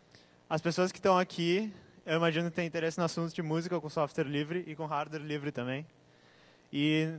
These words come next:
no assunto de música, música, coisas de música em geral. Então, se vocês quiserem, se vocês tiverem, quiserem trocar alguma experiência, falar alguma coisa, falar do seu projeto, te-, tem dúvidas pra nos perguntar, vocês podem fazer isso mais cedo do que geralmente vai ser. Então, eu vou falar aqui uns dez, quinze minutos, vinte.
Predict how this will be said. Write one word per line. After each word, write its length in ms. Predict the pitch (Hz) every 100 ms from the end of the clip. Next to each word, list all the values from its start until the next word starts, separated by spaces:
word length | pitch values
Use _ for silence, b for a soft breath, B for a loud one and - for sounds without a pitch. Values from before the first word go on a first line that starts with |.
| 147
no 120 | 165
assunto 220 | 160 175
de 100 | 175
música, 380 | 170 170 170 175
música, 300 | 170 170 180
coisas 260 | 180 175
de 80 | 165
música 260 | 175 175 190
em 60 |
geral. 340 | 170 156 127 117 B B B -
Então, 600 | 147 139 160 165 175 175 - - _ _ _ _ _ -
se 320 | - - - 196
vocês 360 | 220 220 202
quiserem, 560 | - 185 165 160 160 143
se 140 | -
vocês 220 | 147 151
tiverem, 300 | 147 147 151
quiserem 280 | 147 156 151
trocar 220 | 151 156
alguma 220 | 151 156 156
experiência, 540 | 147 147 139 147 135
falar 240 | - 135
alguma 260 | 143 151 147
coisa, 580 | 139 139 139 139 131 123 B B B _ -
falar 260 | 151 139
do 60 | 147
seu 120 | 156
projeto, 500 | 147 143 147 147 -
te-, 260 | 127 143 135
tem 240 | 139 147
dúvidas 320 | 143 156 156
pra 160 | 151 139
nos 120 | 143
perguntar, 600 | 143 143 147 143 135 156 B B B
vocês 180 | - 160
podem 280 | - 160 165
fazer 280 | 175 156 156
isso 400 | 160 - 175 160
mais 260 | 156 156
cedo 300 | 165 165 160
do 140 | 156 156
que 560 | - 147 143 139 139 135
geralmente 420 | 147 143 143 135
vai 120 | 139
ser. 320 | 135 151 151
Então, 400 | 160 143 143 135
eu 100 | 127
vou 140 | 127 143
falar 260 | 160 147
aqui 200 | 143 156
uns 160 | 147 139
dez, 340 | 139 147 156
quinze 320 | - 147 151
minutos, 340 | 139 139 147 -
vinte. 540 | 123 147 170 - 165